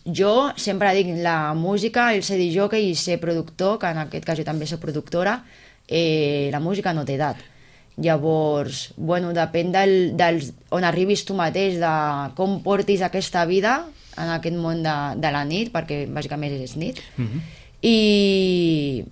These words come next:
Speaker 1: i depèn com ho portis, o sigui, jo em veig de gran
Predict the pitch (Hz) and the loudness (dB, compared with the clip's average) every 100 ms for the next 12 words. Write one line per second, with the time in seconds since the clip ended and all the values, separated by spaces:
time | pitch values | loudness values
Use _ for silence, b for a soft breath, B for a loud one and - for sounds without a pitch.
0 | - - 202 190 175 180 233 202 160 208 | -4 2 4 4 2 0 2 2 2 2
1 | 247 190 175 156 147 165 165 160 175 180 | 4 2 0 -2 -4 0 0 0 0 0
2 | 190 170 175 170 170 156 156 170 202 269 | 0 2 0 2 0 0 0 2 0 -2